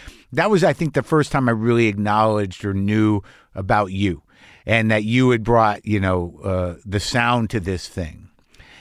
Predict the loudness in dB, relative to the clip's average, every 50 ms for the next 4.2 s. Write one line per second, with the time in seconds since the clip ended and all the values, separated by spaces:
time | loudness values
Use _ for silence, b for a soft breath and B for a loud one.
0 | B B B 0 0 2 2 2 0 0 0 2 2 2 2 2 0 -2 -4 -10
1 | _ _ _ _ _ _ _ _ _ _ _ -6 -2 0 2 2 2 2 2 2
2 | 2 2 2 0 -2 -6 -4 -4 -4 -2 0 0 2 2 2 0 2 0 0 2
3 | 2 0 -2 -2 0 -2 -2 0 0 2 2 2 2 0 -2 0 0 0 0 0
4 | -2 -6 -8 -10